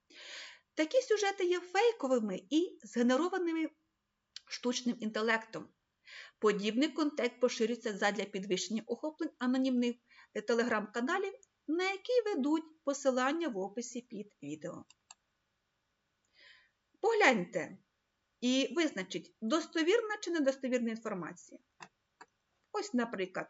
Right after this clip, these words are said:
така. В Telegram-каналі поширюється інформація про те, що, е,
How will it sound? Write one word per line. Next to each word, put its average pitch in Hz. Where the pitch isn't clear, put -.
така. 294
В -
Telegram-каналі 226
поширюється 247
інформація 240
про 262
те, 262
що, 240
е, 214